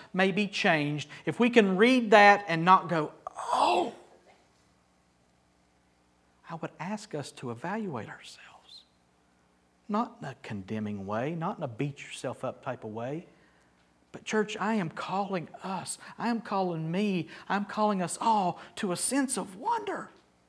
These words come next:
To marvel at not just a Bible. The Bible is wonderful. The Bible is us, Providence Bible Church. Bible's important.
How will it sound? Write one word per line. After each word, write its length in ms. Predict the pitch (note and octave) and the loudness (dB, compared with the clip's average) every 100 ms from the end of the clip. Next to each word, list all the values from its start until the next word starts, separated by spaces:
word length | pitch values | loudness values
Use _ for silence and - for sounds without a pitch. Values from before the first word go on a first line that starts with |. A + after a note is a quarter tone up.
| _ _ _ _ _ _ _ _ _ _ _ _ _ _ _ _ _ - | _ _ _ _ _ _ _ _ _ _ _ _ _ _ _ _ _ -18
To 120 | - | -14
marvel 960 | D#4+ A3 B3 D4+ D4+ C4+ D#3+ B2 - - - - - | -8 -2 4 8 8 8 6 -2 -12 -20 -20 -20 -2
at 220 | A#3 A#3 | -2 0
not 300 | C#4 D#4 B3 | 4 4 4
just 380 | F3+ A3+ G3+ - | 2 2 2 -2
a 100 | C3+ | -4
Bible. 600 | G#2 C#3+ - - C#4 C4+ - - | 0 0 0 0 0 0 -8 -12
The 80 | |
Bible 380 | A3+ C4 C4+ A#3+ | -4 -2 0 2
is 180 | A3+ - | 2 0
wonderful. 480 | G3+ A3 G3+ - E3+ | 0 2 0 0 0
The 80 | E3 | 6
Bible 380 | G3+ A3 A3 | 10 10 8
is 80 | G3 | 6
us, 200 | G3+ G3 - - | 6 4 0 -2
Providence 340 | - A#3 A#3+ E3 | 6 8 6 0
Bible 480 | B2 - - G#3+ | 4 6 8 8
Church. 540 | - G3+ E3+ A#2 - - - _ _ _ _ _ _ _ | 8 10 8 6 -6 -18 -20 _ _ _ _ _ _ _
Bible's 340 | - A3 A#3 | 2 6 6
important. 640 | G#3+ - B3+ A3+ D3+ - | 6 8 12 12 10 -8